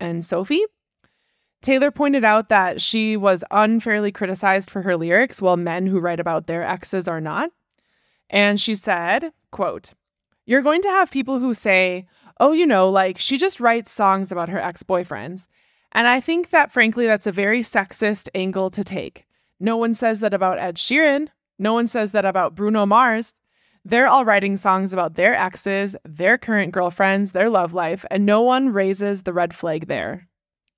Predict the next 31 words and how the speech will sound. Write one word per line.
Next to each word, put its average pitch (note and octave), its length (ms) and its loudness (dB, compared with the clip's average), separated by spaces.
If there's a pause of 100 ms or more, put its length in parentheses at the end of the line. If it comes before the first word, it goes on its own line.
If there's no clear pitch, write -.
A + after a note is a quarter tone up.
And A#3 100 2
I C4 60 4
think D4+ 180 -2
that D#4+ 140 0
that's B3+ 220 2
super A#3 260 -2
true. C4+ 260 -2
Like, F#3 220 2
if G3 100 -6
we A3+ 80 -2
think A3+ 240 -2
of F#3+ 400 2 (720)
Latin F#3+ 300 2
artists, C#4 500 0
like, G#3 220 2
are G3+ 120 2
people A#3 280 -2
talking G#3 640 -2
poorly G3+ 340 0
about F#3 240 0
Maluma, G3+ 720 2
Bad F#3+ 280 0
Bunny, F#3+ 680 -2 (420)
you F3+ 80 -6
know, E3+ 240 -6
J G#3 260 0
Balvin, G3 920 2
any G#3+ 220 0
other F#3+ 320 0
major F#3 480 0
Latin F3+ 680 -4